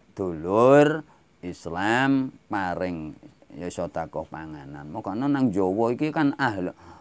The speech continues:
eh, para wali, saurunge Wali Songo, bahkan sampai Wali Songo, ya wali-wali sa-, sa-,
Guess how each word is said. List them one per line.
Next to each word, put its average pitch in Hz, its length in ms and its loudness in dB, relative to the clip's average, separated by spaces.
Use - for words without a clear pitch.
eh, 110 640 6
para 110 380 6
wali, 104 800 0
saurunge 92 480 -2
Wali 92 240 -2
Songo, 98 400 0
bahkan 92 400 -6
sampai 92 320 -4
Wali 90 320 -4
Songo, 92 400 -2
ya 80 160 -6
wali-wali 90 560 -2
sa-, 85 800 -6
sa-, - 240 -6